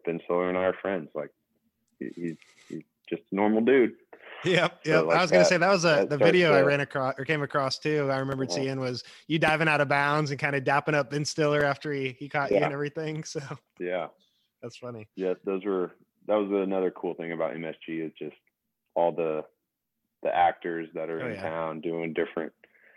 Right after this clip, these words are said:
Speaker 1: different things. They stop in at a game, and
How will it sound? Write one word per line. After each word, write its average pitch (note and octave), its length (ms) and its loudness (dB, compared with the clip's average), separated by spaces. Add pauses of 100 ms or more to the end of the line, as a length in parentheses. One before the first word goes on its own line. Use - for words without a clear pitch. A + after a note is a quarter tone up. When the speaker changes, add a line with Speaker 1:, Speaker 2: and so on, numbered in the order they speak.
(180)
Speaker 1:
different F#2 280 0
things. F2 300 2
They F2 160 4
stop E2 300 2
in E2+ 360 -4 (360)
at E2+ 120 2
a E2 60 -2
game, D#2+ 420 -4
and D2 180 -14